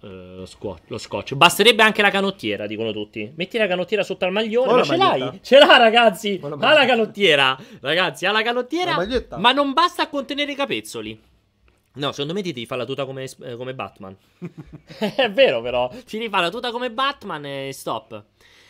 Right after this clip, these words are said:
Speaker 1: E i calciatori utilizzano una pettorina che comprime il torace sotto la maglietta. Prova quella.
Speaker 2: Ma perché lo fanno?
Speaker 1: Per non far vedere i capezzoli.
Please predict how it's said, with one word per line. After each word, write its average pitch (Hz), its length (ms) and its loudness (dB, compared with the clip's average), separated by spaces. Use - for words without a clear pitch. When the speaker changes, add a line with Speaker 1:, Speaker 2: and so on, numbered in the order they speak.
Speaker 1:
E 147 500 4
i 147 60 -4
calciatori 226 500 -2
utilizzano 185 400 -6
una 180 140 -4
pettorina 208 500 -4
che 156 160 -6
comprime 160 380 -6
il 147 80 -8
torace 175 420 -6
sotto 156 280 -10
la 151 80 -4
maglietta. 117 440 -8
Prova 143 260 -6
quella. 107 460 -10
Speaker 2:
Ma 117 140 -18
perché 156 500 -14
lo 113 120 -20
fanno? 117 160 -8
Speaker 1:
Per 131 80 0
non 139 100 -6
far 160 140 -6
vedere 180 200 -4
i 135 60 -6
capezzoli. 104 560 -12